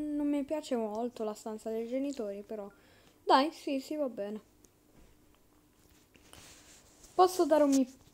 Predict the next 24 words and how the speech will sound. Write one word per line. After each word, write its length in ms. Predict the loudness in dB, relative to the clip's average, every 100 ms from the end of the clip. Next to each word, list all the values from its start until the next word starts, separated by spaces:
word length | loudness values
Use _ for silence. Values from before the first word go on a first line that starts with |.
| _
piacicino? 720 | -4 -4 -4 -10 -6 -2 -2
Un 180 | -2 -2
mi 160 | 0 -2
piacicino, 720 | -2 -6 -8 -10 -8 -8 -8
no. 220 | -8 -12 -16 _ _
Cioè, 220 | -6 -4 -2
diciamo 420 | -4 -4 -2 -2
che 100 | -2
non, 260 | -2 -2 -4 -6 -8 -14 -20 -20 -20 _ _ _ _ -20 -20 _ _ _ _ _ -14
non 120 | -4 0
mi 100 | 0
è 20 |
piaciuta 480 | -2 -4 -6 -4 -8
tanto, 460 | -8 -12 -12 -16 -16
ok. 260 | -16 -16 -16 -20 -20 -20 -20 -20 -20 -20 -20 -16
Ok, 200 | -10 -2
abbiamo 260 | 0 4 4
altre 300 | 4 2 0
due 160 | 2 2
stanze 460 | 0 0 0 0
da 100 | -2
vedere. 560 | 0 0 2 2 0 -4 _ _ _ _ _ _ _ _ _ _ _ _ _ _ _ _ _ _ _ -20 -20 _ -20 -20 -20 -20 _ _ _ -20 _ _ _ _ -20 -20 -20
Il 200 | -20 -20 _
bagno. 580 | -20 -20 -20 _ _ -20